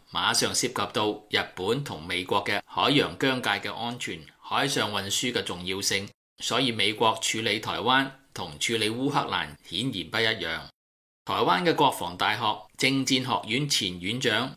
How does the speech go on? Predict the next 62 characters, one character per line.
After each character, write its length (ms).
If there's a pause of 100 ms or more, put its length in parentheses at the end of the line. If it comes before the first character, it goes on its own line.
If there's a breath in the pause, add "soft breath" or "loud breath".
(140)
余 200
中 240
基 160
表 220
示， 260 (400)
拜 160
登 180
係 140
三 320
軍 180
統 240
帥， 300 (240)
喺 180
中 240
共 200
武 180
力 80
犯 300
台 200
時， 300 (260)
佢 100
有 200
權 320
利 220
對 240
外 200
使 200
用 260
武 200
力。 200 (380)
我 160
記 100
得 220
六 100
十 140
日 260
之 200
內 300 (240)
係 140
唔 240
需 240
要 80
經 240
過 200
國 260
會 180
同 260
意 160
㗎， 160 (360)
但 200
事 200
實 120
上 380
而 80
家 200
國 200
會 160
一 100 (160)
定 200
會 160
同 260
意。 260